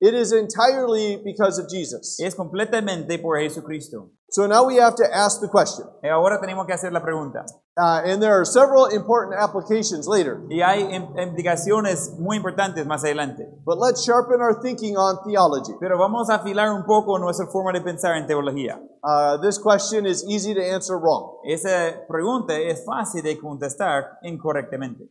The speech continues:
Speaker 1: Let me ask, so here's the question.
Speaker 2: Aquí la pregunta.
Speaker 1: How much of the Old Testament law is a Christian responsible for today?
Speaker 2: ¿Qué tanto de la ley del Antiguo Testamento y todavía el cristiano hoy en día es responsable por cumplir?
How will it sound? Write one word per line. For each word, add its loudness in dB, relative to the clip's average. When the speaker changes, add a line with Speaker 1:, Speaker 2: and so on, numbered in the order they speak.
Speaker 1:
Let -6
me -2
ask, 0
so 0
here's 2
the -6
question. -2
Speaker 2:
Aquí -8
la 0
pregunta. -2
Speaker 1:
How 4
much 2
of -2
the -4
Old 2
Testament -2
law 2
is -2
a 0
Christian -6
responsible -6
for 2
today? -4
Speaker 2:
¿Qué -2
tanto 0
de -4
la 0
ley -2
del -6
Antiguo -4
Testamento -6
y -8
todavía 0
el -4
cristiano -6
hoy -4
en -10
día 0
es -4
responsable -4
por -6
cumplir? -8